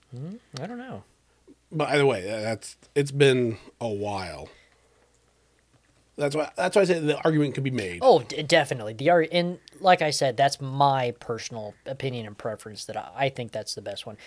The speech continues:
Speaker 1: And I love zombie stories. I loved, uh, Resident Evil growing up, uh,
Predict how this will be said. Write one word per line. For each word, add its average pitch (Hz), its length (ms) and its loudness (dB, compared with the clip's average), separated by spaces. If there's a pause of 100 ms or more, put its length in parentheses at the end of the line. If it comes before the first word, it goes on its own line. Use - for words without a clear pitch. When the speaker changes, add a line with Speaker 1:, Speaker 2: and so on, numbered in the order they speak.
(140)
Speaker 1:
And 143 100 -6
I 151 100 2
love 156 480 4
zombie 135 500 -2
stories. 131 460 -4
I 127 60 0
loved, 120 460 -2
uh, 113 220 -2
Resident 117 340 -4
Evil 143 200 0
growing 139 380 0
up, 135 360 -4 (460)
uh, 110 160 -6